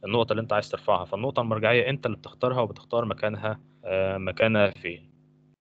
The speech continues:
انما النقط اللي جنب المباني دي لو انا عايز اعمل لها رفع مساحي بعملها بالتوتال زي ما هنقول شوية كمان خمس دقايق كده هنقولها. فنقطة مرجعية يا باشمهندس احمد شعبان، نقطة مرجعية اللي انت بتعملها انت اللي بتختار مكانها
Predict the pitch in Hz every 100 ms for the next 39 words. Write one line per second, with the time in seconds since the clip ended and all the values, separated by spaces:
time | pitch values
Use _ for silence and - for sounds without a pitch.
0 | _ - 110 120 131 131 143 139 127 113
1 | 117 131 143 113 110 120 135 123 123 120
2 | 123 123 110 113 120 131 135 110 - 147
3 | - 120 110 127 110 - 123 120 107 110
4 | 107 107 110 - 107 104 98 101 - 101
5 | 95 95 90 101 95 95 - - _ _
6 | _ _ _ _ _ - - _ _ -
7 | _ - 98 95 95 95 95 101 127 120
8 | 107 110 120 113 123 - 123 117 110 107
9 | 139 143 135 123 110 104 104 123 117 120
10 | - - 104 147 147 139 135 110 - -
11 | 123 107 - 127 135 143